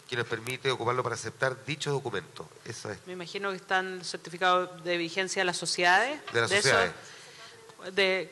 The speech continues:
Speaker 2: sí, lo que pasa es que, claro, en el registro de empresas en un día hay un certificado de vi-, de vigencia y las que son, eh, creadas en el registro, eh, típico,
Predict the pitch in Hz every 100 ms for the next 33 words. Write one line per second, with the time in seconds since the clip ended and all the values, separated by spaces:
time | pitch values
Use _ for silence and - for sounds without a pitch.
0 | 147 - - 202 175 190 185 202 214 208
1 | 208 202 175 156 160 170 165 175 - 190
2 | 208 190 185 190 190 185 180 180 180 196
3 | 214 214 180 190 190 170 170 - 156 170
4 | 165 165 165 170 165 160 160 180 180 175
5 | 185 175 170 165 - 175 170 170 165 -
6 | - - - 170 139 - 185 185 185 196
7 | 185 170 165 165 165 156 160 - 170 -
8 | - 170 160 147 139 139 - 151 - 156
9 | 151 - - 175 156 - 175 208